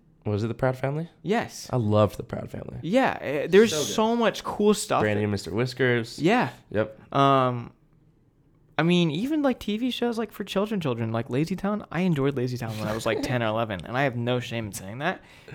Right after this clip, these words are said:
Speaker 2: Eh, they just don't make 'em like they used to.
Speaker 1: Yeah.
Speaker 2: And that's the thing is that, and then, like, the cartoon style that they have now is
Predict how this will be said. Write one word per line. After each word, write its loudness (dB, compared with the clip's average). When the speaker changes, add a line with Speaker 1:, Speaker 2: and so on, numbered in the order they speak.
Speaker 2:
Eh, -4
they 4
just 4
don't -2
make -2
'em 0
like -6
they -10
used -14
to. -12
Speaker 1:
Yeah. -2
Speaker 2:
And 0
that's 2
the 2
thing -2
is -8
that, -2
and -2
then, 4
like, 2
the -2
cartoon 0
style 4
that 2
they -4
have 2
now 0
is -4